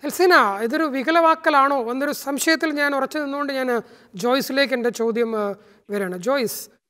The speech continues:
നമ്മൾ ഇത് ഇതൊരു, ഇതൊരു, ഇതൊരു, ഒരു, ഒരു കുറച്ചും കൂടെ ഒരു value based ആയിട്ടുള്ള ഇതെന്ന് തോന്നുന്ന ഒരു ചർച്ചയിലേക്കാണ് നമ്മളിത് എത്തിക്കൊണ്ടിരിക്കുന്നത്. പക്ഷേ എൻ്റെ ഒരു ചോദ്യം, ആ, പുരുഷനെ പോലെ തന്നെ equally റൈറ്റും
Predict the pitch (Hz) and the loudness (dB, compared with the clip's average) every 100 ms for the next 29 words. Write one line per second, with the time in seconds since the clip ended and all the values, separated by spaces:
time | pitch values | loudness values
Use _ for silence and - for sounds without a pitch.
0 | _ 247 285 320 311 254 247 269 - 247 | _ -4 -2 -2 -4 -6 -4 -4 -4 -2
1 | 311 285 277 247 269 285 262 254 240 _ | 0 -2 -4 -8 -8 -8 -6 -6 -6 _
2 | _ - 233 - 247 247 294 294 285 247 | _ -4 -2 0 -2 0 0 2 4 4
3 | 233 247 247 254 254 247 233 240 233 226 | 4 2 0 0 0 -4 -4 -2 0 0
4 | 226 240 233 240 262 226 247 269 247 233 | -2 -6 -8 -6 -2 0 0 2 0 0
5 | 214 190 226 220 220 214 190 180 190 185 | -4 -4 -2 0 -2 -2 -6 -6 -6 -8
6 | 196 196 165 156 175 226 330 320 349 277 | -8 -10 -12 -14 -18 -14 -12 -10 -8 -6
7 | 254 214 147 _ _ _ _ _ _ _ | -4 -4 -8 _ _ _ _ _ _ _
8 | - 233 226 294 311 - 339 330 320 302 | -8 -6 -2 0 2 6 6 6 4 4
9 | 254 240 240 - 294 277 220 202 - 226 | 2 -2 -2 -2 0 2 2 -2 -2 -4
10 | 165 - | -6 -12